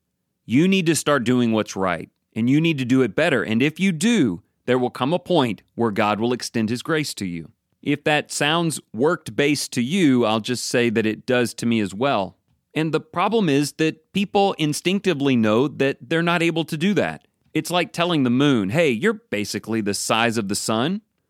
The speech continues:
so we're going to need you to provide some of your own light for a while, and then maybe we'll lend you some extra from the sun." This idea of me first and then him, it won't work, no matter how hard we try.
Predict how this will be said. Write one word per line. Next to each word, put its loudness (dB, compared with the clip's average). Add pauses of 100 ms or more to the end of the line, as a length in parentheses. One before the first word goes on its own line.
(120)
so -2
we're 2
going 2
to 0
need 2
you 2
to 4
provide 2
some 0
of 0
your 2
own 4
light 2
for 2
a 4
while, 2
and -4
then 2
maybe 0
we'll 2
lend 2
you 0
some -2
extra -2 (100)
from -2
the -6
sun." -6 (240)
This -2
idea 2
of -4
me 0
first -2
and -2
then 2
him, 0 (420)
it 0
won't 0
work, -2 (400)
no 0
matter 2
how 0
hard 0
we 0
try. -4